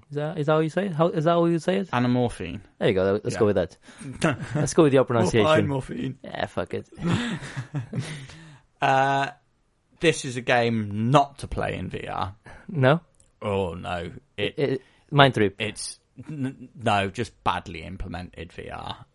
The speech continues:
Speaker 1: Oh, is it?
Speaker 2: Yeah.
Speaker 1: You played in
Speaker 2: Uh,
Speaker 1: V R, did you?
Speaker 2: I started playing it in V R
Speaker 1: Right.
Speaker 2: and then I stopped and played it
Speaker 1: In the
Speaker 2: normal.
Speaker 1: in the <laughs>
Speaker 2: In, in, in R.
Speaker 1: This is a, this
Speaker 2: Uh,
Speaker 1: is, uh, not, this is another new game. 'Cause, uh, it's, uh, but yeah, so what, tell us about it then. So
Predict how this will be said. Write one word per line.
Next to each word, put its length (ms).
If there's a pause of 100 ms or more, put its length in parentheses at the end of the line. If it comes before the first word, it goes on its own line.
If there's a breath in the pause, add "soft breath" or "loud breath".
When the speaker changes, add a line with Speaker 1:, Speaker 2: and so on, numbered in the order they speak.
Speaker 1:
Oh, 120
is 140
it? 120
Speaker 2:
Yeah. 400
Speaker 1:
You 60
played 200
in 60
Speaker 2:
Uh, 40
Speaker 1:
V 120
R, 140
did 120
you? 280
Speaker 2:
I 120
started 500
playing 320
it 60
in 140
V 160
R 440
Speaker 1:
Right. 160
Speaker 2:
and 100
then 120
I 80
stopped 400
and 140
played 280
it 160 (440)
Speaker 1:
In 160
the 80
Speaker 2:
normal. 360 (180)
Speaker 1:
in 100
the 120 (100)
<laughs> 80
Speaker 2:
In, 380
in, 360 (160)
in 160
R. 560 (100)
Speaker 1:
This 140
is 100
a, 80
this 220
Speaker 2:
Uh, 40
Speaker 1:
is, 120
uh, 360
not, 180
this 140
is 60
another 220
new 100
game. 240
'Cause, 380
uh, 60 (220)
it's, 640
uh, 380
but 140
yeah, 80
so 200
what, 360
tell 100
us 80
about 180
it 60
then. 200
So 260